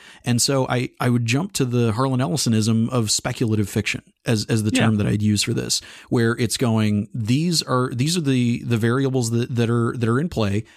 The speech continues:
Speaker 1: How do we rearrange not just chess pieces on the board, um, but, but how that influences, you know, the flow of play going forward?"
Speaker 2: 'Cause in the end, it,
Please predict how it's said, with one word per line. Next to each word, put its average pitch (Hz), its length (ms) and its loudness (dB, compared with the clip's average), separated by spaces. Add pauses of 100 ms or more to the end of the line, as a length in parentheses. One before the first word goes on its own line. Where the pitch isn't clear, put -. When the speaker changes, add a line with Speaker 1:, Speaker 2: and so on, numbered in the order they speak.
(120)
Speaker 1:
How 139 140 0
do 151 40 2
we 165 140 2
rearrange 123 840 2 (280)
not 147 240 0
just - 420 -4
chess - 320 -2
pieces 139 400 -2
on 131 160 0
the 110 80 2
board, 143 400 0 (400)
um, 113 400 0
but, 113 400 -2
but 120 140 -2
how 131 260 0
that 123 240 -2
influences, 110 840 0
you 123 120 0
know, 101 100 2
the 101 100 0
flow 117 240 0
of 104 100 -2
play 104 260 0
going 98 280 0
forward?" 110 260 0
Speaker 2:
'Cause 165 240 -4
in 196 140 -2
the 185 140 0
end, 170 180 -2
it, 143 100 -4